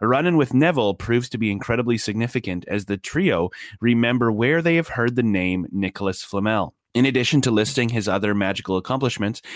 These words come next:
Dumbledore's chocolate frog card mentions Flamel and their association with alchemy. Having now established this connection,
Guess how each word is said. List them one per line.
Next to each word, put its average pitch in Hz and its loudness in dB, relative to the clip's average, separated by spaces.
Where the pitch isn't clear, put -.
Dumbledore's 135 2
chocolate 131 -2
frog 139 -2
card 90 0
mentions 107 -2
Flamel 90 -2
and 98 -4
their 92 -2
association 98 -2
with 92 -4
alchemy. 110 -4
Having 127 2
now 123 2
established 113 0
this 104 0
connection, 113 -4